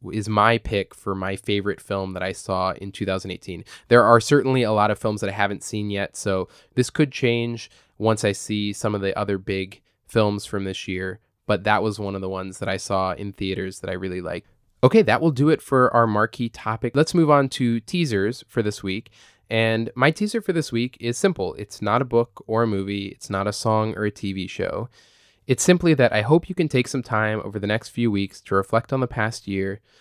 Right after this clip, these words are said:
to spend quality time with people you love, and to recharge for a new year. And I will leave you with this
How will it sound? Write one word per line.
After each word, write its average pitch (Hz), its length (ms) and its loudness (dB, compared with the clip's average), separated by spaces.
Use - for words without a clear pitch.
to 113 100 -2
spend 110 260 4
quality 123 380 4
time 123 300 2
with 113 100 -2
people 117 260 0
you 110 140 0
love, 151 520 4
and 110 220 -4
to 110 100 -6
recharge 113 640 2
for - 240 -4
a 107 80 -4
new 104 100 -2
year. 95 560 -4
And 110 140 -6
I 107 40 0
will 117 140 0
leave 143 240 0
you 143 180 0
with 113 260 -2
this 110 500 0